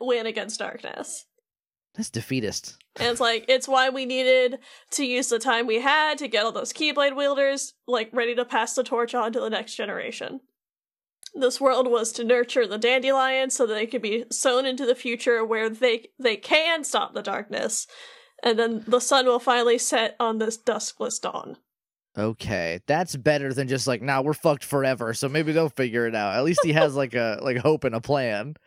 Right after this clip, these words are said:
Speaker 1: Just keep slingshotting people into the future
Speaker 2: <laughs> Yeah.
Speaker 1: so it could be someone else's problem.
Speaker 2: Every time it looks like you're gonna definitely lose, whew,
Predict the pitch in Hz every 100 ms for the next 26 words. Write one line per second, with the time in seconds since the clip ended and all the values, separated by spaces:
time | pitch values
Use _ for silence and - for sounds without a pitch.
0 | - 254 254 285 - - 247 233 320 226
1 | 226 262 226 233 226 233 233 226 240 277
2 | 254 294 339 254 240 233 254 240 220 247
3 | 277 - 285 277 285 359 226 220 - 143
4 | 165 165 160 156 156 147 143 143 131 180
5 | 147 151 151 156 175 160 131 131 - -
6 | _ _ _ - - -